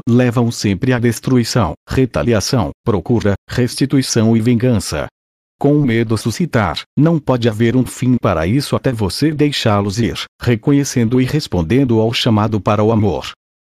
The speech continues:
É realmente muito simples, mas o medo encoraja a acreditar no contrário,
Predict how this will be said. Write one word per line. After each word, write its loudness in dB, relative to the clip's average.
É 0
realmente 2
muito 2
simples, -2
mas 2
o 4
medo 2
encoraja 0
a 2
acreditar 0
no 0
contrário, 0